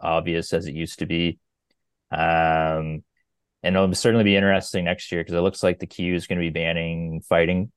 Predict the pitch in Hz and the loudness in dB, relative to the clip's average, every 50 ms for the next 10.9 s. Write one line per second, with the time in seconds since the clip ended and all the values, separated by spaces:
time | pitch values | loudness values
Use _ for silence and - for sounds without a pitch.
0 | - - - 85 90 87 85 85 85 85 - - - - 85 87 87 104 117 - | -12 -8 -4 -4 -2 -2 -2 -2 -2 -4 -6 -8 -6 -2 0 0 0 -2 -6 -10
1 | _ - 92 82 82 82 80 80 80 80 80 80 76 - 92 90 90 90 87 87 | _ -10 -6 -4 -2 -2 -2 -2 -2 -4 -4 -4 -2 0 0 2 2 2 2 0
2 | 87 - 87 - 95 87 85 - - 95 92 101 101 - - 87 82 82 82 - | 0 0 -2 0 0 -2 -2 -2 -4 -4 -4 -4 -4 -4 -4 -4 -4 -4 -6 -8
3 | 85 - - _ _ - 85 80 80 82 80 82 - - _ - - - 87 - | -10 -10 -10 _ _ -14 -12 -10 -6 -6 -6 -6 -8 -12 _ -10 -4 -4 -4 -4
4 | - _ _ _ - - 82 - - - - - - _ - - 82 85 87 - | -6 _ _ _ -6 -6 -6 -6 -6 -14 -16 -20 -20 _ -10 -2 0 0 0 0
5 | - - 151 123 120 110 110 107 101 - - 127 110 92 87 - - 101 92 98 | 2 4 6 6 8 8 8 8 6 4 2 2 2 2 2 2 2 0 0 0
6 | - 90 90 87 82 85 82 - - 87 - 85 82 82 85 104 - _ _ - | -2 -4 -4 -4 -6 -6 -8 -8 -10 -8 -6 -4 -2 -2 -4 -6 -6 _ _ -20
7 | - _ _ _ _ _ - 90 90 90 87 87 87 87 85 85 85 85 85 82 | -20 _ _ _ _ _ 0 2 4 4 4 4 6 6 6 6 6 4 4 2
8 | 82 82 82 80 82 - - _ _ - - 101 92 87 110 98 - - 95 - | 0 -2 -4 -4 -6 -8 -12 _ _ -2 2 2 4 4 2 0 2 2 2 4
9 | 92 92 92 95 95 95 95 95 98 98 - - 113 104 101 - - - 113 113 | 4 2 2 2 4 4 4 4 4 2 2 0 0 0 0 -4 -4 -2 0 0
10 | 117 117 123 120 113 - - 107 - 117 113 113 110 - - 127 135 135 | 0 0 0 -2 0 -2 -2 -2 -2 -2 -4 -4 -4 -6 -10 -10 -10 -12